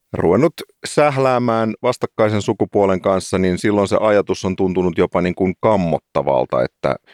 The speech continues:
kun on ollut tällaisia läheltä piti tilanteita niin sanotusti, niin se on tuntunut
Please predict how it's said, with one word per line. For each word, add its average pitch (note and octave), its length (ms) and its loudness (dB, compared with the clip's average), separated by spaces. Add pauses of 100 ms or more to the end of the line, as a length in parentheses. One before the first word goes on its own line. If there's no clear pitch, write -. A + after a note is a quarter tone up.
(160)
kun F2 160 2
on F2 120 4
ollut E2+ 280 0
tällaisia D2+ 420 0
läheltä D2+ 320 -2
piti - 240 -4 (240)
tilanteita - 540 0
niin - 160 -2
sanotusti, - 500 -4
niin - 220 0 (640)
se G#2 100 2
on F2+ 200 2
tuntunut F#2 420 -2